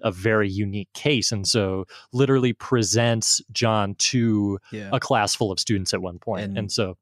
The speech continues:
Speaker 2: abnominally. <laughs>
Speaker 1: Sorry?
Speaker 2: And abnominally. Abnominally
Speaker 1: Yeah.
Speaker 2: is what I'm trying to say. <laughs>
Speaker 1: <laughs> I like
Speaker 2: Uh,
Speaker 1: it, yeah. Um, but what he slowly comes to realize is that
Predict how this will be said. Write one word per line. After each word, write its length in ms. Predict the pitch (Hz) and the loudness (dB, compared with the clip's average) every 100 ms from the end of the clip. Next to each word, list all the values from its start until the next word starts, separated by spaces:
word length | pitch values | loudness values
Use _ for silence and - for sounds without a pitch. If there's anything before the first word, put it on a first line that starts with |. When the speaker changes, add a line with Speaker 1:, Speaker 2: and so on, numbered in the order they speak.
| _ _ 139 | _ _ 0
Speaker 2:
abnominally. 600 | 131 107 98 95 92 - _ _ | 0 0 -6 -8 -14 -16 _ _
<laughs> 800 | - - 147 - _ _ _ - | -14 -4 -6 -6 _ _ _ 0
Speaker 1:
Sorry? 200 | 139 175 - _ _ - | 0 0 -4 _ _ -2
Speaker 2:
And 140 | 131 | 0
abnominally. 640 | 127 135 110 104 95 95 - - 117 - | 2 0 0 -2 -2 -8 -12 -14 -8 0
Abnominally 1200 | 135 143 120 139 - - 131 120 110 101 107 104 _ - - - - | 2 2 0 -6 -6 -2 2 2 0 -4 -6 -10 _ -20 -20 -20 -2
Speaker 1:
Yeah. 180 | 113 104 | 0 2
Speaker 2:
is 40 | |
what 100 | 107 143 | 2 0
I'm 80 | 101 | 0
trying 220 | 107 104 | -2 0
to 40 | |
say. 280 | - 101 107 - 170 | 0 0 -2 -2 -4
<laughs> 180 | 147 | 0
Speaker 1:
<laughs> 400 | 208 185 202 180 - _ _ _ - - 220 - | 2 2 0 -4 -6 _ _ _ -20 -16 -12 -2
I 80 | |
like 220 | 120 110 101 | 0 0 -2
Speaker 2:
Uh, 20 | |
Speaker 1:
it, 80 | - | -6
yeah. 140 | 104 92 - - - - | -10 -12 -18 -20 -20 -2
Um, 280 | 120 107 98 _ _ _ _ _ - | 0 0 -6 _ _ _ _ _ -4
but 240 | 160 151 | -2 0
what 180 | 143 151 | 2 0
he 240 | - 147 139 | 2 2 4
slowly 380 | - 147 151 | 2 4 4
comes 220 | 143 135 - | 2 0 -2
to 80 | |
realize 840 | 113 143 190 147 107 101 107 104 - _ | 0 2 4 4 2 0 -2 -4 -8 _
is 560 | 151 131 123 123 117 143 156 | 2 4 4 2 -2 -6 -8
that 640 | 113 117 113 113 110 - | 0 2 4 2 0 -4